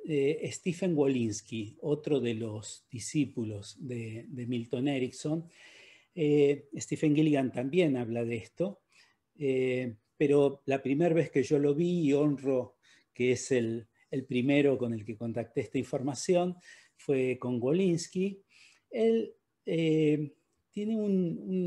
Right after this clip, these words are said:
un approach atrevido. Él dice, "Estamos todo el día en trance", ¿no? Vos decías antes, "A veces pasamos por experiencias de trance". Él va más lejos todavía. Él dice, "La gente está todo el día en trance"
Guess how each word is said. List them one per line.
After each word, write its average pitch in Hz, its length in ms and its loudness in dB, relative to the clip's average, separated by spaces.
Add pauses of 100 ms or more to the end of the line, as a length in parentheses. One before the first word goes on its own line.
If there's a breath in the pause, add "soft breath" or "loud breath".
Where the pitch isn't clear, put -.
(140)
un 165 60 0
approach 185 440 2
atrevido. 131 640 2
Él 156 140 2
dice, 165 440 2 (340 loud breath)
"Estamos 214 680 -2
todo 226 360 8
el 165 100 2
día 175 200 2
en 139 100 0
trance", 110 680 -6 (160)
¿no? 190 280 -6
Vos 156 160 -4
decías 143 420 -2
antes, 151 400 0 (260 loud breath)
"A 139 100 -6
veces 156 320 -2
pasamos 160 680 -2
por 131 160 -6
experiencias 147 500 -4
de 131 80 -2
trance". 131 380 -6 (300 loud breath)
Él 202 180 0
va 214 100 4
más 214 240 -2
lejos 123 380 -4
todavía. 117 440 -4
Él 170 100 -2
dice, 175 340 -2 (300 loud breath)
"La 165 160 -2
gente 226 340 0
está 190 320 -4 (140)
todo 226 240 4
el 165 80 0
día 160 140 2
en 123 80 -2
trance" 101 560 -12